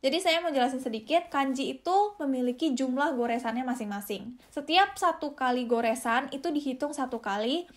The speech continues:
dan khusus untuk yang bentuknya seperti ini, ini ditulis satu kali. Jadi ini bukan dua goresan, tapi satu goresan. Terus yang terakhir,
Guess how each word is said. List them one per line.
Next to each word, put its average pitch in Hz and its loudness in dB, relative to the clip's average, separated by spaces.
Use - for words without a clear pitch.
dan 269 0
khusus 302 -2
untuk 285 -2
yang 269 0
bentuknya 254 0
seperti 254 -4
ini, 285 -2
ini 311 -4
ditulis 277 -2
satu 269 -4
kali. 226 0
Jadi 269 0
ini 302 -4
bukan 233 -2
dua 226 2
goresan, 226 -4
tapi 277 -4
satu 285 -4
goresan. 208 -8
Terus 339 2
yang 359 2
terakhir, 294 4